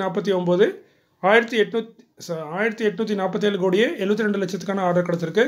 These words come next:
கொடுத்தது பார்த்தீங்கன்னா மும்பை Metropolitan Region Development Authority,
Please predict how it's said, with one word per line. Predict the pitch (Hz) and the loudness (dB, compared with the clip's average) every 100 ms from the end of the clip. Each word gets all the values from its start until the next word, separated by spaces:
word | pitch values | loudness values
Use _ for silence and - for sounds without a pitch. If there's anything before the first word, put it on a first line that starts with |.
| 262 | 0
கொடுத்தது | 175 196 190 | -4 -2 0
பார்த்தீங்கன்னா | 175 196 208 | 0 2 0
மும்பை | 190 220 214 | 0 2 2
Metropolitan | 180 208 196 190 180 269 - - - - - | 0 -2 -2 -2 0 -2 -4 -16 -20 -14 0
Region | 202 214 269 - 190 | 2 4 0 -2 0
Development | 185 208 208 196 | 2 4 2 2
Authority, | 180 185 180 | 4 4 2